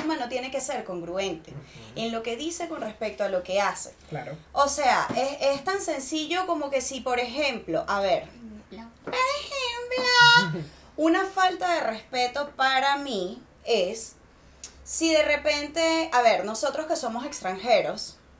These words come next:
Speaker 2: Ya.
Speaker 1: ¿sabes?
Speaker 2: Ujú.
Speaker 1: Una persona o un cliente te dice, "Es que, o sea, yo vengo a que me cambies esto por garantía."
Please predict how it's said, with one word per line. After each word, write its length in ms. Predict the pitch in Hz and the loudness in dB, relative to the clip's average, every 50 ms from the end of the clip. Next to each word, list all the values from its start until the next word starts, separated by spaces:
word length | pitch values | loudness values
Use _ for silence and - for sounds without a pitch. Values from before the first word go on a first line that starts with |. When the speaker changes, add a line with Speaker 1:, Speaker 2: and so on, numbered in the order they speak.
| - 175 180 170 | -14 -14 -12 -10
Speaker 2:
Ya. 220 | 175 180 196 - - - | -10 -12 -12 -14 -18 -16
Speaker 1:
¿sabes? 460 | - - 294 294 226 180 185 190 - - | -8 -4 2 2 2 2 0 -6 -10 -12
Speaker 2:
Ujú. 280 | 190 170 160 190 196 233 - - - - | -12 -12 -12 -12 -14 -16 -20 -20 -12 -4
Speaker 1:
Una 280 | 294 311 311 320 330 | -2 -2 0 0 0
persona 540 | 339 349 330 330 330 302 262 240 240 247 240 | -2 -2 -2 -2 -2 -2 -2 -2 -2 -2 2
o 160 | - 226 220 220 | 2 2 2 2
un 160 | 220 220 214 | 0 -2 -4
cliente 580 | - 262 269 277 277 269 262 269 262 269 269 | -8 -10 -6 -6 -4 -4 -4 -6 -2 -2 -2
te 160 | 269 294 294 302 | -2 -2 -4 -2
dice, 540 | 294 302 269 220 - - 190 190 208 226 233 - - - - - - - _ - - - _ - - - - - - - _ - - - - - - - - | -4 -4 -6 -4 -4 -2 -2 -2 -2 -4 -10 -16 -20 -20 -20 -20 -20 -20 _ -20 -20 -20 _ -20 -20 -20 -20 -20 -20 -20 _ -20 -20 -20 -20 -20 -18 -6 2
"Es 200 | - 302 294 294 - | 4 4 4 4 2
que, 380 | - 339 349 339 339 330 330 - | 0 4 6 6 6 6 4 2
o 40 | 302 | 0
sea, 160 | 302 - 311 294 | 0 2 0 2
yo 120 | 285 277 | 2 0
vengo 180 | 285 302 311 339 | -2 -2 -4 -4
a 20 | |
que 100 | 339 349 | -4 -4
me 120 | 320 277 269 | -6 -4 -4
cambies 300 | 240 226 233 269 262 277 | -4 -4 -4 -6 -6 -6
esto 180 | 262 - 311 311 | -6 -8 -6 -6
por 120 | 311 311 | -6 -4
garantía." 600 | 277 254 220 185 175 170 - 180 156 - - - | -2 -2 -2 -2 -6 -10 -10 -10 -8 -8 -8 -10